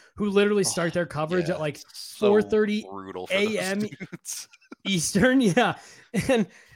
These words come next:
Speaker 1: and all the trades have happened in the week leading up, and so they just sit there for fourteen hours. And then, uh, A J, shout out A J, jumping
Speaker 2: Yeah.
Speaker 1: in the chat. Um, I mean, you could even see them do something like that on top of everything else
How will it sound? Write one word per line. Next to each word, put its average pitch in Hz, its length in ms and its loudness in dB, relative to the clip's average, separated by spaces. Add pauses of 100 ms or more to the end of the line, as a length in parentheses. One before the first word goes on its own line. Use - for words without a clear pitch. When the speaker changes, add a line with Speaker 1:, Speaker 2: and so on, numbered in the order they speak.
(140)
Speaker 1:
and 233 280 -2 (380)
all 220 240 -2
the 180 200 2 (320)
trades 190 400 0
have 180 100 -2
happened 165 360 -4
in 185 60 -2
the 170 80 -2
week 151 380 -6
leading 156 340 -4
up, 139 220 -6
and 147 120 -10
so - 120 -12
they 147 120 -8
just 139 220 -12
sit 147 180 -10
there 151 200 -4
for 135 320 -14
fourteen 156 380 -6
hours. 143 340 -2 (460)
And 202 80 0
then, 233 160 2 (220)
uh, 214 320 2
A 196 160 2
J, 220 340 0 (100)
shout 196 300 2
out 190 140 2
A 190 160 0
J, 175 220 0
jumping 180 340 -2
Speaker 2:
Yeah. - 40 0
Speaker 1:
in 180 40 -2
the 160 60 -2
chat. 214 360 0 (360)
Um, 196 340 0 (160)
I 180 60 0
mean, 214 160 4
you 226 100 2
could 302 240 0
even 277 260 0
see 262 200 -4
them 254 180 0
do 226 160 -4
something 240 200 -2
like 214 140 -2
that 214 140 4
on 208 160 2
top 185 280 -2
of 180 100 -4
everything 185 320 2
else 185 260 -2